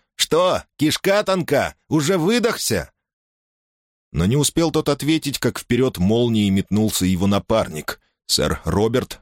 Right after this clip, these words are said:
делал ставку на скорость и сноровку, и того, и другого у него было куда больше, чем у кузнеца.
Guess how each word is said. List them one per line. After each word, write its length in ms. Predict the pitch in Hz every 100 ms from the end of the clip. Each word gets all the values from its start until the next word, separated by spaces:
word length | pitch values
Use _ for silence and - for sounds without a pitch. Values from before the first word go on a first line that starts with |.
| -
делал 380 | 80 110 107 101
ставку 400 | - 113 - 104
на 140 | 101
скорость 460 | 98 - 110 98 -
и 80 | 107
сноровку, 720 | - 104 113 113 - - - _ _
и 100 | 76
того, 300 | 76 73 78
и 40 | 95
другого 480 | 82 95 131 156 131
у 100 | 131
него 220 | 123 117
было 200 | 123 117
куда 260 | 120 120 123
больше, 420 | 76 107 110 104
чем 240 | - 85
у 40 | 76
кузнеца. 680 | 82 82 76 - 76 69